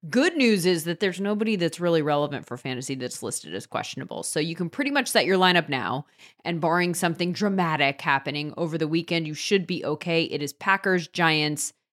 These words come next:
Daniel Jones is gonna play quarterback for the Giants. He was taken off the injury report on Friday, so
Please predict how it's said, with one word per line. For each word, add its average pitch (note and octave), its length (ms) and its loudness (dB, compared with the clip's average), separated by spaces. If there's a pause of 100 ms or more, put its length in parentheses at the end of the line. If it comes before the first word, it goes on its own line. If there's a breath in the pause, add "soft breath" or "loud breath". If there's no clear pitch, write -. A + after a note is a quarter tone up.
(180)
Daniel F#3+ 260 4
Jones E3+ 600 4
is E3+ 160 2
gonna F3+ 220 2
play F3 160 2
quarterback D3+ 720 2
for D#3+ 180 -2
the D#3 100 -2
Giants. C#3+ 380 -2
He D3+ 60 -8
was C3+ 100 -10
taken D3 240 -4
off D3 160 -2
the - 120 -10
injury D3 300 -4
report C#3+ 360 -2
on C3+ 160 -6
Friday, B2+ 360 0
so C3 300 -6